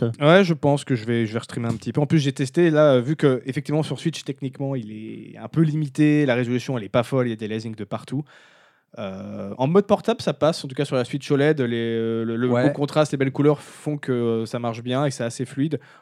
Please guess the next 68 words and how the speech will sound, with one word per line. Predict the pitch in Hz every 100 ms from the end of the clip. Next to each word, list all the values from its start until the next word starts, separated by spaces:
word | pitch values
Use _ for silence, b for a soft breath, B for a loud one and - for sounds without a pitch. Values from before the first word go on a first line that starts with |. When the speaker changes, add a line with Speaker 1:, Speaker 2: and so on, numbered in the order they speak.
| -
Speaker 1:
En | 123
docké, | 127 127 143
c'est | 135 120
vrai | 123
que |
tu | -
vois | 117
que | 110 117
le |
jeu, | 107 120 110 107 107
techniquement, | 120 120 110 127
il | 117
est | 95
pas | - 101
fou. | - 113 117 b b b b b _
Mais, | 104 104
euh, | 98
bon, | 98 113
moi, | 113
je | -
passe | 117 113 -
outre | 131 113
grâce | 117 110
à | 110
la | 104
direction | 104 113 107 120
artistique. | - 120 196
Mais | 151
du | 139
coup, | 214
j'ai | 151
testé | 135 147 - 151
de |
le | 143
mettre | 143
sur | - 135
émulateur | 131 127 117 208
parce | - -
que | 113
j'ai | 104
vu | 117
que |
l'émulateur, | 120 107 104 117 104
euh, | 107
commençait | - 113 104
déjà | 120 113 110
à |
bien | 110
fonctionner. | 123 131 123 139
Il | 165
y | 147
a |
encore | 160 196
quelques | 196 180
petits | 165 180
bugs | 175
graphiques | 165 160 - 214
qui | - 147
tournent | 151 139
pas | 175
encore | 165 160 -
à | 139
cent | 170
pour | 165 156
cent | 170
bien. | 156 202 b b b
Mais, | 120 127 131
euh, | 120 110